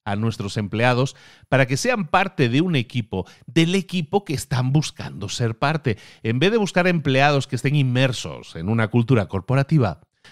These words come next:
los autores nos recomiendan enfocarnos en construir equipos sólidos, equipos fuertes. ¿Y cómo se hace eso? Para hacerlo, lo que tenemos que hacer es intentar conocer a cada miembro individual de ese equipo y asegurarnos de que entiendan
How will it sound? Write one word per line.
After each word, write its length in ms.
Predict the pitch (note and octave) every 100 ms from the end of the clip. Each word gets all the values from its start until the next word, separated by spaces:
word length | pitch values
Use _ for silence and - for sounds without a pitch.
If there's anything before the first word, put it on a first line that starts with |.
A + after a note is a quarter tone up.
| -
los 160 | G#2+
autores 360 | B2 A2 D#3 D3
nos 180 | C3 A#2
recomiendan 540 | A2+ A2+ B2 C#3 C3+
enfocarnos 760 | A#2+ A2 G#2+ F#2+ B2+ B2+ C3+ - _
en 300 | B2+ B2+ B2+
construir 760 | A#2 A3 G#3+ - B2+ C3+ E3+ -
equipos 720 | A2+ - - F#3 - G3 - -
sólidos, 800 | - - D3 B2+ F#2+ C#2+ C#2+ -
equipos 540 | G#2+ F#3+ E3+ F3+ -
fuertes. 720 | - A#2 B2+ G2 - D2+ - - _ _ -
¿Y 100 | G3
cómo 200 | C#4 A3
se 100 | B2
hace 220 | - D2
eso? 280 | - - - - - _
Para 180 | A#2+ A2+
hacerlo, 520 | F3+ F#3+ G#2 D2+ _ _
lo 160 | F#2+ G2+
que 80 |
tenemos 280 | A2 C#3 D#3+
que 60 | C3
hacer 160 | C#3+
es 100 | C#3
intentar 600 | C#3 B2 A#2+ A#2+ D#3+ E3
conocer 420 | - D#3 D3 D3 C3+
a 120 | B2+
cada 300 | D#3+ D3+ D3+
miembro 500 | C#3+ D#3+ E3+ E3+ D#3
individual 580 | B2+ B2+ A#2+ A2 A2 G2
de 80 |
ese 160 | G2+ A2+
equipo 280 | G#2 A2 C#3+
y 80 | C3+
asegurarnos 880 | C3 C3+ A#2+ A#2 C#3 E3 E3+ E3+
de 280 | B2+ A#2 A2+
que 120 | A2+
entiendan 720 | G#2 G#2 F#2 D3 E3+ G#2+ F2